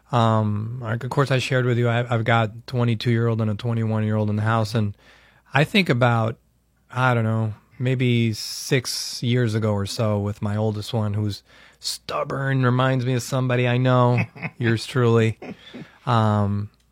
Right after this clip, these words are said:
Speaker 1: you know, just, just, uh, eh, in that phase of life where y-, your parents aren't necessarily your best go-to.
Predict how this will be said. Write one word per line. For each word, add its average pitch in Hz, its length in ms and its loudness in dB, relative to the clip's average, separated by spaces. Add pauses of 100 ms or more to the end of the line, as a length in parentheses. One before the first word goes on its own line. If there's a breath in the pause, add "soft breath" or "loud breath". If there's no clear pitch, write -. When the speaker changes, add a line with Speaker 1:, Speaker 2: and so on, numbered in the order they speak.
(220)
Speaker 1:
you 131 160 0
know, 113 240 4
just, 123 300 -4
just, - 300 -2
uh, 135 420 4 (640 soft breath)
eh, - 640 -2
in 151 320 6
that 160 160 4
phase 143 360 2
of 117 120 2
life 120 320 4
where 117 300 2
y-, 113 80 -4
your 120 320 0
parents 139 440 0
aren't 127 200 2
necessarily 113 640 0
your 104 140 2
best 104 320 -2
go-to. 107 560 -4